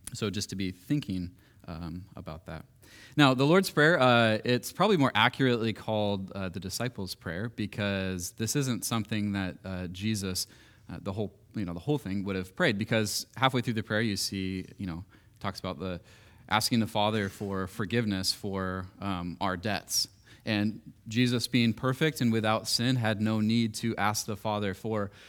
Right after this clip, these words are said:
forgiveness and, and to confess his sins. So when we look at the Lord's Prayer, we,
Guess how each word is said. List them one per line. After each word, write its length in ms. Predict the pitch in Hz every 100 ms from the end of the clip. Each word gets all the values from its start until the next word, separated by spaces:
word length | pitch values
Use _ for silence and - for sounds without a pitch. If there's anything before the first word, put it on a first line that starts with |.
| -
forgiveness 640 | - 113 101 107 127 139 -
and, 240 | 101 98 95
and 160 | 98
to 100 | -
confess 460 | - 98 - 101 -
his 160 | 95
sins. 400 | - 107 123 143
So 300 | - 107 95 - - -
when 160 | - 135
we 120 | 123
look 180 | 123 135
at 100 | 139
the 100 | 135
Lord's 260 | 127 123 -
Prayer, 400 | - 120 139 147
we, 240 | 120